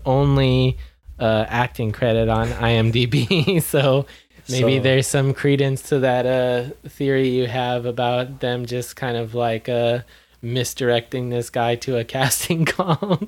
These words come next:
Speaker 1: Like
Speaker 2: So what do you, I mean, what are your thoughts? I mean, you know, Carcetti's Italian, this old racist guy is your part Italian, you know, like
Speaker 1: I mean, I
Speaker 2: <laughs> I'm just
Speaker 1: <laughs> I definitely feel li-, like he did, like, there was, like, a little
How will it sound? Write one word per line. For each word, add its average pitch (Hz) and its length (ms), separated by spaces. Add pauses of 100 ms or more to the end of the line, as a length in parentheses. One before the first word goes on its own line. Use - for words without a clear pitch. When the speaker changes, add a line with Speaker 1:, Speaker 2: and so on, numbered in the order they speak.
(140)
Speaker 1:
Like 117 220
Speaker 2:
So 123 200 (100)
what 131 220
do 131 60
you, 135 140 (140)
I 117 80
mean, 107 400 (220)
what 113 180
are - 20
your 117 120
thoughts? 87 400
I 95 40
mean, 87 380
you 92 100
know, 80 160
Carcetti's 95 520
Italian, 95 680
this 90 220
old 92 180
racist 92 440
guy 92 220
is 90 140
your 87 180
part 92 300
Italian, 92 640
you 92 100
know, 92 300
like 87 320 (460)
Speaker 1:
I 127 80
mean, 135 160
I 139 120 (240)
Speaker 2:
<laughs> - 240
I'm 131 100
just 120 240 (180)
Speaker 1:
<laughs> 220 180
I 156 100
definitely 170 400
feel 170 260
li-, 170 200
like 135 340 (100)
he 151 200
did, 185 300
like, 156 380 (200)
there 143 200
was, 143 240
like, 147 240
a 143 100
little 143 800